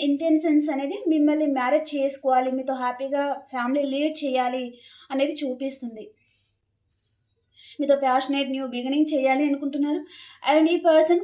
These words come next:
కొంతమందికి మీరిద్దరూ, ఆ, తను కూడా రిచ్ పర్సన్ అయి ఉండే ఛాన్స్ ఉంటుంది, and మీరు కూడా మంచి రిచ్ పర్సన్ కూడా ఉండే ఛాన్స్ అయితే ఉంటుందన్నమాట. లేదా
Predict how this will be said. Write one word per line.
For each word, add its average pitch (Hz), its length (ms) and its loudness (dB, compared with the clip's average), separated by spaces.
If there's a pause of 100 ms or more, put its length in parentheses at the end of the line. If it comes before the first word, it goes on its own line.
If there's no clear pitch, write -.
కొంతమందికి 330 680 2 (120)
మీరిద్దరూ, 349 560 0 (320)
ఆ, 294 40 0 (400)
తను 311 180 4 (100)
కూడా 339 280 2
రిచ్ 311 240 -2
పర్సన్ 302 280 2
అయి 302 100 2
ఉండే 302 200 2
ఛాన్స్ 294 300 -2
ఉంటుంది, 277 360 -4 (440)
and 285 140 0 (140)
మీరు 311 160 2
కూడా 320 260 2
మంచి 294 320 -2
రిచ్ 294 260 -6
పర్సన్ 285 340 0
కూడా 349 100 -2
ఉండే 277 200 0
ఛాన్స్ 262 360 -4
అయితే 269 140 -10
ఉంటుందన్నమాట. 254 680 -6 (560)
లేదా 311 460 6